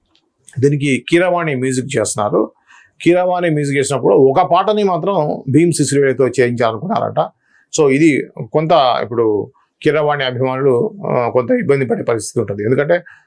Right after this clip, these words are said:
ఆ, సినిమా సోలోగా చేసేటప్పుడు ఒక పాటని చేయించడం ఏంటి అనేది, అంటే ఆ type of పాటని కీరవాణి గారు చేయలేరా అనేటువంటి ఆలోచన కూడా కామన్ జనం అనుకొని కొంత, ఆ, కీరవాణికి నెగిటివ్ ఇంపాక్ట్ అయితే చూపించే అవకాశం ఉంది.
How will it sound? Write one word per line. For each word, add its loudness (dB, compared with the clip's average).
ఆ, 2
సినిమా 0
సోలోగా 2
చేసేటప్పుడు 2
ఒక 2
పాటని 0
చేయించడం -2
ఏంటి 0
అనేది, 2
అంటే 2
ఆ 2
type -2
of 4
పాటని -2
కీరవాణి 0
గారు 0
చేయలేరా 2
అనేటువంటి -2
ఆలోచన 2
కూడా 2
కామన్ -2
జనం -2
అనుకొని 0
కొంత, 2
ఆ, 2
కీరవాణికి -2
నెగిటివ్ -4
ఇంపాక్ట్ -4
అయితే -2
చూపించే -2
అవకాశం -2
ఉంది. 0